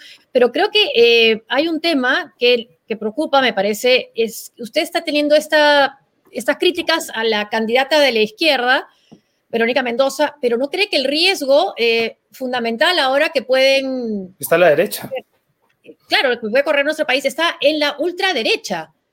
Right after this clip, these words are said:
Speaker 1: con el señor, eh, López Aliaga, quien Keiko Fujimori ha llamado, eh, rayadazo, un audio supuesto
Speaker 2: Rayadazo.
Speaker 1: filtrado. ¿No cree que ahí está el peligro mayor?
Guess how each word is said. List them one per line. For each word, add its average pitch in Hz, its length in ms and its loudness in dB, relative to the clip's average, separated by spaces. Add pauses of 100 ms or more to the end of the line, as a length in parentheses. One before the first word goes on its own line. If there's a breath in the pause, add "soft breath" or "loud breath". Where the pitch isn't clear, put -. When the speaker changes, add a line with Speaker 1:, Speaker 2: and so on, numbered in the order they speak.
(600)
Speaker 1:
con 311 220 2 (160)
el 247 160 -2
señor, 269 420 -2
eh, 233 440 2
López 285 320 2
Aliaga, 269 520 0
quien 233 340 -4
Keiko 277 260 -4
Fujimori 262 420 -2
ha 269 60 0
llamado, 285 680 2
eh, 233 180 -2
rayadazo, 254 680 2
un 254 140 -4
audio 277 260 2
supuesto 151 440 0
Speaker 2:
Rayadazo. 156 540 0
Speaker 1:
filtrado. 196 600 -2 (580)
¿No 269 140 -6
cree 415 140 0
que 294 100 0
ahí 269 220 0
está 339 400 0 (460)
el 233 120 -4
peligro 277 400 0
mayor? 254 480 -2